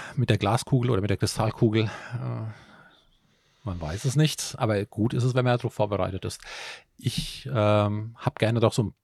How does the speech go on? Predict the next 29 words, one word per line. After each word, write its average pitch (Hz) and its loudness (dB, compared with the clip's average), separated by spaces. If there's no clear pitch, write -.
positives, 135 0
äh, 113 2
Bild, 123 4
äh, 117 0
so 113 2
für - -8
die 117 -4
Zukunft. - -6
Ich 107 -8
würde 107 -2
sagen, 104 0
äh, 104 2
mach 113 0
dir 110 0
Sorgen, 98 0
ja, 101 -2
aber 110 4
fang 117 2
nicht 120 0
das 113 -2
Grübeln 120 4
an, 127 0
komm 117 -2
in 110 2
die 101 2
Handlung, 117 2
überleg 104 4
dir, 113 4
w-, 98 -12